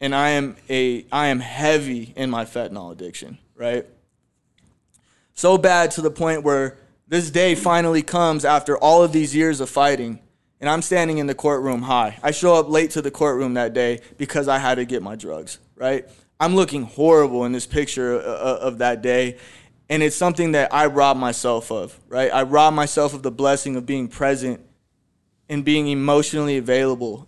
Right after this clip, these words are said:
in that moment, right? I decided that I was going to try to get clean, and I tried like hell to get clean.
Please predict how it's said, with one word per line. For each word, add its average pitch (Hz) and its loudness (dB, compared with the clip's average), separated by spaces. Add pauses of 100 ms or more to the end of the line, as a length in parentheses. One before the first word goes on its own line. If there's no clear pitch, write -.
(160)
in 147 -2
that 120 0
moment, 104 -8 (280)
right? 120 -4 (2500)
I 151 2
decided 175 2
that 151 4
I 143 6
was 139 0
going 147 -2
to 139 -4
try 131 0
to 123 -2
get 120 -8
clean, 110 -14 (540)
and 143 -4
I 131 0
tried 143 0
like 131 0
hell 123 -4
to 117 -10
get 110 -14
clean. - -16